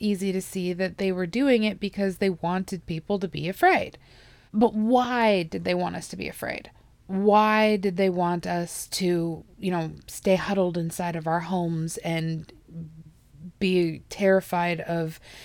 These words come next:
a disease that had a ninety-eight percent survival rate that was basically just a really crummy flu? And trust me, I got that really crummy flu.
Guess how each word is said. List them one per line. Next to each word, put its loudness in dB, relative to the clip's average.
a 0
disease -2
that -6
had -4
a -2
ninety-eight -2
percent -8
survival 0
rate -4
that -14
was -14
basically 0
just -8
a -2
really 0
crummy -4
flu? 0
And -4
trust 4
me, -2
I 2
got 0
that 2
really 2
crummy -4
flu. -6